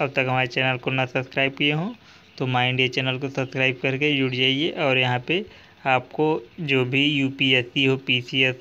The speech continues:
हो, तो यहाँ पे जो भी कृषि से संबंधित problem आते हैं, तो सारे problem यहाँ पे हो जाएंगे। तो आपको कुछ करना नहीं होगा,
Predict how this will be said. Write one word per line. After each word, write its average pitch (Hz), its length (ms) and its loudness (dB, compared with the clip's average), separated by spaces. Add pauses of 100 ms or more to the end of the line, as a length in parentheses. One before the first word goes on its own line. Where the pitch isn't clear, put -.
हो, 139 320 0 (880)
तो 139 340 0
यहाँ 127 220 2
पे 156 180 0
जो 139 160 2
भी 127 120 2
कृषि 131 420 -2
से 135 180 2
संबंधित 127 500 -2
problem 131 440 4
आते 127 240 0
हैं, 156 200 0 (460)
तो 135 280 0 (140)
सारे 131 220 2
problem 131 380 0
यहाँ 123 160 0
पे 165 120 -2
हो 135 240 2
जाएंगे। 123 320 2
तो 120 120 -2
आपको 120 200 -2
कुछ 127 200 -4
करना 135 340 2
नहीं 151 240 2
होगा, 185 240 0